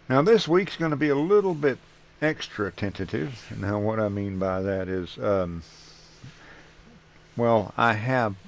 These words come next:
plans for Tuesday, but, uh, they may change just a little bit. What I plan on doing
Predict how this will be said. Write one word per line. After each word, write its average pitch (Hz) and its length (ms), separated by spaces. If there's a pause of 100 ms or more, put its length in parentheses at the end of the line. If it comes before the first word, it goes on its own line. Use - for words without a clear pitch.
plans 135 720
for 147 160
Tuesday, 147 720
but, 104 360
uh, 92 220
they 92 260 (380)
may 92 380
change 98 440
just 101 260
a 92 60
little 90 300
bit. 82 240 (680)
What 117 200
I 95 120
plan 165 440
on 101 220
doing 90 480